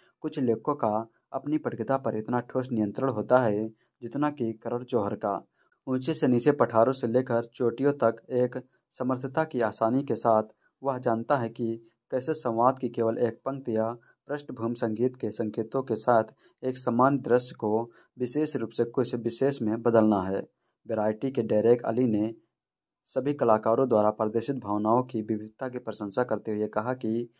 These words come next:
लेखिका शिबानी बात्ता ने कभी भी अपने पात्रों को बहुत लंबे समय तक एक सुरक्षित भावात्मक स्थान पर रहने नहीं दिया। बाधाओं या साजिश के बजाय उनकी अपनी कमजोरियों से आती हैं। उत्पन्न गलतफहमी।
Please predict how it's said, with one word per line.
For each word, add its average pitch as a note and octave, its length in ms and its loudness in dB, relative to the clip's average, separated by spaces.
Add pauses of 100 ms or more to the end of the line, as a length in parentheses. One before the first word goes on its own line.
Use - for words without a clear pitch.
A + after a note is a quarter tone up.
(240)
लेखिका C3 380 0
शिबानी A#2+ 400 2
बात्ता A2 400 -4
ने A2 280 -2 (340)
कभी C3+ 240 0
भी B2+ 80 2
अपने A#2 220 -2
पात्रों A#2 420 -4
को A#2+ 300 -2 (240)
बहुत B2+ 200 -2
लंबे A#2+ 280 0
समय G#2+ 260 -4
तक A#2 220 -10
एक A2+ 120 -4
सुरक्षित A#2 400 0
भावात्मक G#2+ 520 -2
स्थान A#2 380 -6
पर A2+ 320 2 (300)
रहने B2 300 0
नहीं A2 220 2
दिया। G#2 340 -2 (160)
बाधाओं A#2+ 360 2
या C#3+ 120 4
साजिश B2 400 2
के B2 100 -2
बजाय A2 460 4 (240)
उनकी B2+ 240 -4
अपनी C3+ 280 -4
कमजोरियों A2+ 500 0
से B2+ 200 0
आती A2+ 300 2
हैं। G2 280 -6 (340)
उत्पन्न C#3 380 -4
गलतफहमी। A#2 720 -2